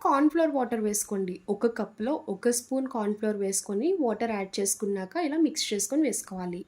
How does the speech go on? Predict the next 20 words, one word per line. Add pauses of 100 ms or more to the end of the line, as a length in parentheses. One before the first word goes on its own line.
(2250)
ఇలా (100)
కార్న్
ఫ్లోర్
వాటర్
వేసుకున్నాక (280)
అదే (120)
కప్తో (140)
కొంచెం
వాటర్
యాడ్
చేసుకొని (120)
ఒకసారి
కలుపుకోండి. (960)
మంచూరియా
ఎప్పుడైనా (100)
తిన్నప్పుడు (100)
డ్రైగా (100)
కాకుండా (140)
లైట్ (140)
సెమీ